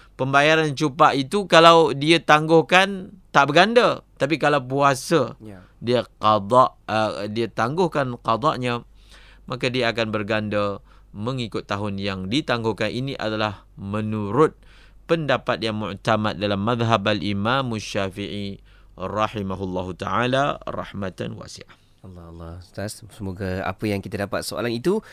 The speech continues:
Speaker 2: moga dapat memberikan jawapan yang terbaik kepada sahabat-sahabat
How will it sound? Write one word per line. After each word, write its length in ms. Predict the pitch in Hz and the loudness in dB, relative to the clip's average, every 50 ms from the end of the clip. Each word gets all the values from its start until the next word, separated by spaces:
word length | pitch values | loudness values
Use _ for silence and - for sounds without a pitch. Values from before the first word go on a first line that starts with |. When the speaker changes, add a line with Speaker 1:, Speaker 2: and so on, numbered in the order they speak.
| - - _ | -20 -20 _
Speaker 2:
moga 240 | - 98 87 95 | -14 -12 -10 -8
dapat 240 | 95 98 - 98 76 | -8 -8 -8 -8 -6
memberikan 320 | 92 90 92 98 - 98 92 | -6 -6 -6 -6 -6 -4 -4
jawapan 320 | 101 101 101 - 110 101 | -4 -4 -4 -2 -4 -4
yang 60 | 90 - | -4 -6
terbaik 400 | 92 98 107 120 98 - - 107 | -4 -2 -2 -2 -2 -4 -6 -8
kepada 160 | 98 98 95 | -8 -6 -8
sahabat-sahabat 560 | - - 95 92 90 - - 90 90 85 - | -8 -8 -8 -8 -8 -8 -8 -6 -6 -8 -8